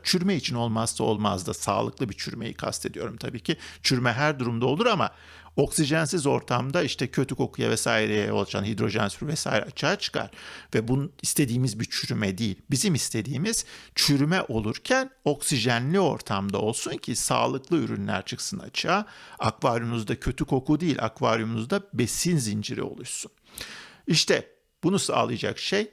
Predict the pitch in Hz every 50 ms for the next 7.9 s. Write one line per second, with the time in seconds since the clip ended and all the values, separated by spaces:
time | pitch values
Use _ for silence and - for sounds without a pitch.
0 | _ - 170 120 - - 131 104 98 98 95 98 120 - - 185 160 127 - 123
1 | - - - 151 180 113 107 98 98 110 - - - - - - 165 185 208 185
2 | 135 - - - 123 98 117 117 104 104 104 107 101 104 104 107 101 101 - -
3 | - 107 101 101 92 135 170 247 - - - - - _ _ _ _ - 135 131
4 | 131 107 95 110 104 - - - - 101 - - - 113 104 104 104 127 165 185
5 | - - 147 131 151 139 117 113 - - - 123 101 104 101 98 101 95 - 101
6 | 101 98 101 101 - - 135 107 104 92 90 87 - - 101 104 107 120 123 120
7 | 110 92 101 143 208 240 214 151 - - - - 170 180 196 240 220